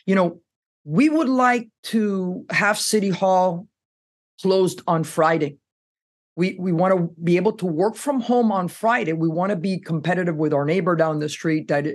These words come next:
that also closes on, on, on Friday. And, and again, we, we looked at the strategic plan. We looked at, you know, recruiting and retaining the very best. So we, we passed this, this really, you know,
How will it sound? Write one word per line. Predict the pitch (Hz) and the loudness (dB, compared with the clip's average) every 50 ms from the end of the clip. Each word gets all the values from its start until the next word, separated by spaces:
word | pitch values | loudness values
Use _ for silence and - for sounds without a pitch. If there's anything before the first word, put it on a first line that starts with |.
| - - | -8 -6
that | 160 156 151 | -4 -2 0
also | 165 175 208 208 - 202 170 | 2 0 0 0 -2 -6 -8
closes | - - 165 160 147 143 151 147 147 | -6 -4 -4 -2 -2 -2 -4 -4 -4
on, | - - 165 151 151 151 147 151 - - | -6 -6 -4 -4 -2 -2 -4 -6 -6 -8
on, | 160 151 147 147 - - | -8 -6 -6 -8 -8 -8
on | 165 160 | -8 -10
Friday. | 156 - - 156 160 160 180 208 214 214 - - - - - - - - _ - | -8 -4 -2 -2 0 0 -2 -4 -6 -8 -12 -20 -20 -20 -20 -20 -20 -12 _ -2
And, | 185 196 208 196 | -2 -2 0 0
and | 220 208 214 | 0 2 2
again, | 208 175 262 269 226 156 156 185 233 | 2 2 0 0 0 -2 -4 -6 -6
we, | 185 156 175 185 180 - - 185 | -6 -4 -2 -2 -2 -4 -6 -10
we | 202 175 156 175 170 165 151 - - - _ _ _ _ _ - | -8 -4 -4 -2 -2 -4 -6 -10 -16 -20 _ _ _ _ _ -12
looked | 175 160 156 180 208 208 - | -6 -2 0 0 0 0 0
at | 226 202 175 | -4 -2 -4
the | 202 - | -6 -6
strategic | - - 190 180 - 202 170 143 170 - - | -6 -6 -6 -6 -4 -6 -6 -6 -10 -10 -6
plan. | - 190 175 175 180 175 - _ _ - _ - | -4 -2 0 0 -2 -2 -6 _ _ -20 _ -8
We | 143 139 156 | -4 -2 0
looked | 147 151 175 190 185 190 - - _ - | 2 2 0 0 -2 -4 -12 -20 _ -8
at, | - 185 170 165 160 156 156 - - | -2 0 2 2 2 2 0 -2 -2
you | 185 175 165 | -2 -2 0
know, | 156 | 0
recruiting | 147 131 156 156 - - 202 196 190 185 175 | -2 -2 -4 -4 -2 0 0 0 2 2 0
and | 170 165 | 2 2
retaining | 165 156 156 - 180 175 180 165 | 0 0 0 0 0 0 2 2
the | 151 151 | 0 0
very | 143 160 160 165 160 156 | 2 2 2 2 2 2
best. | 123 123 202 226 190 170 - - - _ - - - _ _ | 2 2 2 2 2 0 -6 -8 -12 _ -20 -20 -20 _ _
So | - - - 180 170 165 165 151 151 - - _ _ _ - _ - | -8 -4 0 2 2 2 2 0 -2 -6 -10 _ _ _ -20 _ -14
we, | 165 165 - - | -12 -12 -10 -6
we | 170 170 165 165 | -4 -4 -4 -4
passed | 170 - - 180 185 202 190 - - - | -4 -4 -2 0 0 0 -2 -6 -6 -4
this, | 185 165 - - - - | -4 -4 -4 -6 -12 -12
this | - 170 156 - - - | -8 -6 -6 -8 -8 -10
really, | 139 143 151 165 170 180 180 185 180 180 175 - - _ _ _ _ _ _ _ _ - | -6 -2 0 0 0 0 0 -2 -2 -2 -4 -6 -10 _ _ _ _ _ _ _ _ -2
you | 190 175 | 0 0
know, | 160 151 143 135 139 | 0 0 0 -2 -4